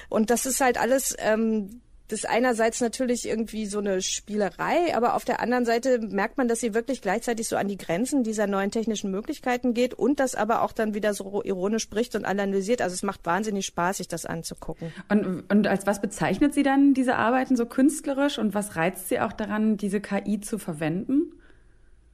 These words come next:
Speaker 1: Naja, sie sagt immer noch, auch das ist,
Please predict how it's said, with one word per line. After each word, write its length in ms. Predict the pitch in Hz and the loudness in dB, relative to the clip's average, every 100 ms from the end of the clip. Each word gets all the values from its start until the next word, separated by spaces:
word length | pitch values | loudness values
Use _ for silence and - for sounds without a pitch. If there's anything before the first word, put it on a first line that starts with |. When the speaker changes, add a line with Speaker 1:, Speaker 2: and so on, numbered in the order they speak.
| - - - - - - - - - | -20 -20 -20 -20 -20 -18 -16 -16 -4
Speaker 1:
Naja, 260 | 240 269 302 | 2 6 6
sie 120 | 262 | 6
sagt 240 | 220 220 - | 4 2 2
immer 280 | 202 269 | 4 6
noch, 160 | 311 311 | 6 4
auch 180 | 208 220 | 2 2
das 340 | 190 202 - | 2 2 2
ist, 300 | - - - | 0 0 0